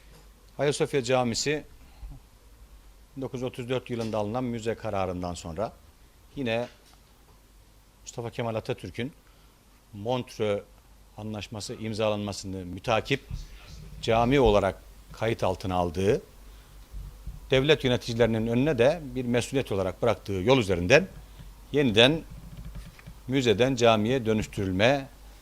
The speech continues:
iradesiyle milletin hizmetine sunulacak. Bu kararın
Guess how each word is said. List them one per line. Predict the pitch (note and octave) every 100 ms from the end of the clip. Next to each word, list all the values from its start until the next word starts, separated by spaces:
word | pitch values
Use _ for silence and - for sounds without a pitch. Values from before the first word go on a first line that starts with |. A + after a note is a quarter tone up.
| - -
iradesiyle | A2+ G2 F#2 - F2 A2+ D#3+ - -
milletin | C#3+ G2 E2+ C3+
hizmetine | A2+ F#2+ F2 F#2
sunulacak. | - F2+ D2+ - - - - - - - - -
Bu |
kararın | - F3+ D3+ C3 D#3